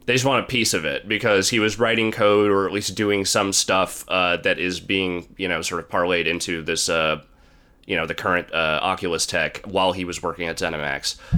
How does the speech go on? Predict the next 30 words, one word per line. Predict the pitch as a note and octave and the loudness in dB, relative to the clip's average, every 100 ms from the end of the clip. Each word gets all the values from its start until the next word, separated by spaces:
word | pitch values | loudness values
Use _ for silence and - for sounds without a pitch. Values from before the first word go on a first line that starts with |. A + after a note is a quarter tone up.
| - - | 0 0
which | D3+ F3+ - | 2 2 2
I | D3 | 2
guess | C#3 D3+ F#3 | 2 2 2
I | F#3 D#3 | 2 2
get, | C3 C#3+ D#3 - - - - | 2 0 0 -2 -4 -8 0
you | C#3 | 2
know, | B2+ B2+ C3 | 4 4 4
I | A#2+ | 4
mean, | B2 A#2+ | 4 4
as | A#2 A#2 | 4 2
a | A#2 | 0
corporate | - B2+ B2 G#2+ | 2 2 4 2
entity, | A2 A#2 B2+ B2+ | 2 4 2 2
if | A2 A2 | 2 2
one | A#2 | 2
of | G#2+ | 2
your | A#2 | 0
former | B2+ B2 A#2+ | 4 4 4
employees, | A#2 A#2+ A#2 B2 A#2+ | 4 4 4 4 4
one | A2+ | 0
of | A2 | 2
your | G#2+ | 2
most, | G#2+ G#2+ - - | 2 2 0 0
uh, | G2 F#2+ F2+ E2+ D#2 E2+ - - - A2 | 2 4 4 4 2 -2 -8 -20 -16 -2
cherished | - B2+ A2 A#2 - - | 0 4 4 4 2 0
and, | G#2 G2 F#2+ F#2+ F2+ - | 0 0 2 0 -4 -4
you | G#2 | -2
know, | F#2 F2+ E2+ D#2+ - - - - _ _ - - | 0 0 -2 -6 -12 -14 -16 -20 _ _ -20 -10
well-known | A2 A2 A2 G2+ G2+ B2 | 0 2 2 2 2 4
employees | C3 C3 C3+ C3 C3+ C#3+ C#3 | 2 4 4 4 4 4 2